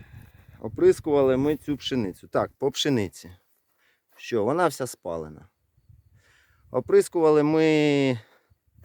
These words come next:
цю пшеницю від бур'яну,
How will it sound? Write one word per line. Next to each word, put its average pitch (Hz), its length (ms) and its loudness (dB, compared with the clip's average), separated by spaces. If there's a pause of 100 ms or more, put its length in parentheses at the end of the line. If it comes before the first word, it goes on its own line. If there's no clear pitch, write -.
(580)
цю 143 120 -6
пшеницю 101 560 -4
від 127 180 -4
бур'яну, 98 720 -4